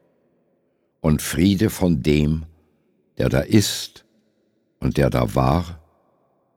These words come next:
und der da kommt, und von den sieben Geistern, die vor seinem Thron sind, und von Jesus Christus, welcher ist der treue Zeuge,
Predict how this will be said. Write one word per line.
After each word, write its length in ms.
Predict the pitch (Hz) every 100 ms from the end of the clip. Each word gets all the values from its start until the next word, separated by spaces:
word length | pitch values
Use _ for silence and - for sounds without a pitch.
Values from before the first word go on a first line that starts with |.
| _ _
und 180 | - 78
der 120 | 78
da 140 | 71 78
kommt, 320 | 80 76 - _ _ - _ _ _ _ _ _ _ _ _ _ _ _ _
und 260 | 69 87 87
von 220 | - 78
den 340 | 78 82 82 87
sieben 460 | 73 69 67 82
Geistern, 760 | 76 62 55 - 50 50 - - _ _ _ _
die 80 | 67
vor 200 | - 60
seinem 380 | 58 57 58 58
Thron 380 | - 58 58 55
sind, 600 | 55 50 55 _ _ _ _ _ _ _ _ _ _ _ _ _ _ -
und 180 | 62 60
von 260 | 62 60 64
Jesus 800 | - 60 69 71 78 - - -
Christus, 840 | - - - - 50 - - - _ _ _ _ _ _ _ _ _ _ _
welcher 340 | 57 64 - 71
ist 280 | - - 82
der 200 | 73 -
treue 500 | - 78 101 98 -
Zeuge, 600 | - 76 64 64 -